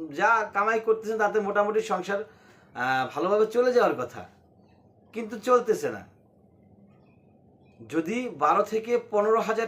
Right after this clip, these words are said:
টাকা ইনকাম থাকে মাসে, তাহলে একটা সংসার তিন থেকে চারজন মানুষের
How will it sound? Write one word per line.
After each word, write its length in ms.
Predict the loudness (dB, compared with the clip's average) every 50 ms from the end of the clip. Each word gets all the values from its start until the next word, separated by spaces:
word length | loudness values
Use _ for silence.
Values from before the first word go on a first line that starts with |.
| -4 -4
টাকা 260 | -4 -2 2 2 4
ইনকাম 360 | 4 2 2 0 0 0 0
থাকে 240 | 0 -4 -4 -4 -4
মাসে, 340 | -4 -6 -6 -8 -12 -18 -20 -20 _ _ _ _ _ _ _ _ _ _ _ _ _ _ _ -8
তাহলে 240 | -2 0 2 2 2
একটা 220 | 2 2 0 -4
সংসার 440 | -2 0 -2 -2 -2 0 -2 -4 -4 -4 -6
তিন 180 | -6 -6 -6
থেকে 240 | -2 -2 0 0 0
চারজন 480 | 0 0 2 2 2 2 2 0 2 2
মানুষের 520 | 2 0 -2 -4 -4 -6 -6 -6 -6 -10